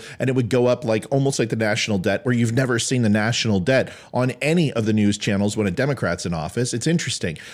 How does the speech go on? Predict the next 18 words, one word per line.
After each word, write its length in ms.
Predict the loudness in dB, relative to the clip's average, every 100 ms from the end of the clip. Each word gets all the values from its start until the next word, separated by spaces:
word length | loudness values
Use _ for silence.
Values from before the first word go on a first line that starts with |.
| -20 -4
But 160 | -2 0
what 160 | 0
happened 320 | 0 0 0
to 60 | 0
all 160 | -2 -4
of 60 |
those? 220 | -6 -4
Donald 260 | 0 0 2
Trump 220 | 2 2
leads 220 | 0 0
o-, 180 | 0 0 2
leaves 240 | 2 2
office 360 | 0 0 -2 -2
and 80 | -2
all 140 | -2
of 60 | 0
those 180 | 0
disappear. 800 | 0 -4 -2 -4 0 0 0 -6